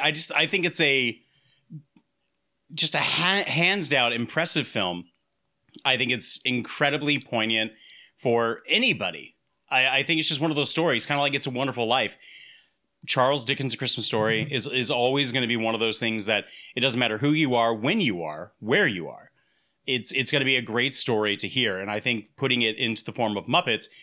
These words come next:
you're still obviously getting that home run, you know, to the heart home, to understanding.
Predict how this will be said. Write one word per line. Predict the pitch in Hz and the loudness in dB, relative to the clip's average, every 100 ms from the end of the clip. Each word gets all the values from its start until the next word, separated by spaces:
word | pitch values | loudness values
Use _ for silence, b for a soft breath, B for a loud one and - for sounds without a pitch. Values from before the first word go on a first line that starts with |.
| B B B | B B B
you're | 123 | 0
still | - - 175 196 175 131 | 2 4 4 4 2 2
obviously | 143 139 139 120 127 | 2 2 2 0 -2
getting | 110 117 120 113 95 87 - _ _ _ _ _ _ _ _ _ - | -2 0 2 2 -2 -8 -14 _ _ _ _ _ _ _ _ _ -4
that | 120 117 | 0 0
home | - 131 127 127 | 0 0 2 4
run, | 120 117 113 110 107 - | 4 2 0 -4 -8 -6
you | 107 | -2
know, | 98 | -2
to | - 131 | -2 -2
the | |
heart | - 120 98 | 0 0 0
home, | - 123 104 90 85 | -2 0 0 -4 -8
to | - 120 | -4 -2
understanding. | 117 104 - 113 107 95 82 | -2 0 2 2 2 -2 -6